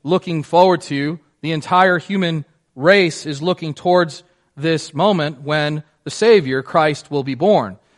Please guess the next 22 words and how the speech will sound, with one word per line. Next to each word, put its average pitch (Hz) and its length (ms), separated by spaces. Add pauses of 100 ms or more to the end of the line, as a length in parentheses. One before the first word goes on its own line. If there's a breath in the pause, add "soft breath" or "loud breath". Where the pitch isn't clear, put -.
(280)
From 262 300
the 247 80
very 214 400
beginning, 165 540
when 156 180
our 156 220
first 196 380
parents, 185 540 (500)
uh, 156 240
fell 160 600 (100)
in 151 460 (100)
the 147 120
garden, 143 680 (100)
God 185 500 (220)
did 160 200
not 202 500 (320)
leave 160 540
the 156 80
human 170 440
race 160 520
without 151 600 (420)
hope, 180 380